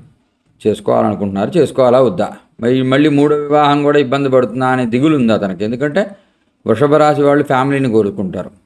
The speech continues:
వృషభ లగ్నంలో పుట్టాడు కాబట్టి, మ్మ్, కాస్త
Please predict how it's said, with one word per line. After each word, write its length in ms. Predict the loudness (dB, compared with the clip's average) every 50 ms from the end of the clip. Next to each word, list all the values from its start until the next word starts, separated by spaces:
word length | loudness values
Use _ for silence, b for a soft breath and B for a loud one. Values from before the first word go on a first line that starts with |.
| _ _ -12 -8
వృషభ 260 | -4 -2 0 0 2
లగ్నంలో 400 | 2 0 0 -2 -2 -2 -2 -2
పుట్టాడు 340 | -2 -2 -2 0 0 0 0
కాబట్టి, 460 | 0 -2 -2 -4 -6 -6 -8 -12 -12 -12 -20 _ _ _ _ _ _ _ _ _ _ _ _ _ _ _ _ -10 -8
మ్మ్, 680 | -4 -4 -2 -2 -2 -2 -2 -2 -2 -4 -4 -6 -10 -14 -18 _ _ _ -6 -2
కాస్త 540 | -2 -2 -2 0 0 0 0 -2 -4 -8